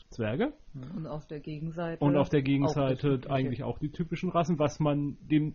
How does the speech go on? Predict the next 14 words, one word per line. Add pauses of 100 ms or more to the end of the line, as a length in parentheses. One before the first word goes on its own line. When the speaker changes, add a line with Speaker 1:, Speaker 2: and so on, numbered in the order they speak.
Speaker 1:
Szenario
nicht
vorwerfen
kann,
weil
Speaker 3:
Weil
Speaker 1:
es
die
typischen
Speaker 3:
<laughs>
Speaker 1:
Rassen
erschaffen
hat. (100)
Speaker 3:
Genau.